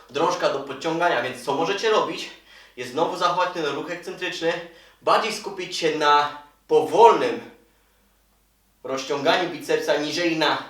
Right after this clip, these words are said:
spinaniu tego bicepsa i w tym momencie jesteście w stanie zrobić troszeczkę pracy. Zaczniemy od jednego bicepsa, czyli wkładamy sobie tutaj dłoń pod nasze kolano i lekko prostujemy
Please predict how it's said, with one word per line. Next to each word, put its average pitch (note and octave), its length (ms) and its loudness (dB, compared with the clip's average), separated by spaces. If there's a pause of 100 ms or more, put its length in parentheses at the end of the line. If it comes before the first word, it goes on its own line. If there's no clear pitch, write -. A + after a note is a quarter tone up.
(640)
spinaniu F3 580 0
tego C#3+ 180 -2
bicepsa - 720 -2 (240)
i D3 80 -10
w - 160 -14
tym B3 120 -4
momencie E3+ 440 0
jesteście D3 420 -4
w - 40 -10
stanie C3+ 260 -6
zrobić C3+ 340 -8 (240)
troszeczkę - 420 -6
pracy. C#3 320 0 (100)
Zaczniemy D3 360 -4
od C3 200 -4
jednego D#3 360 0
bicepsa, C#3 420 -4
czyli B2 340 -10 (260)
wkładamy D3+ 460 2
sobie C3+ 360 0
tutaj C3+ 320 0
dłoń C#3 280 0 (340)
pod - 440 4 (280)
nasze F#3 280 -2
kolano F3 560 -2 (260)
i E3+ 80 -6
lekko B3 380 2
prostujemy F#3+ 640 -4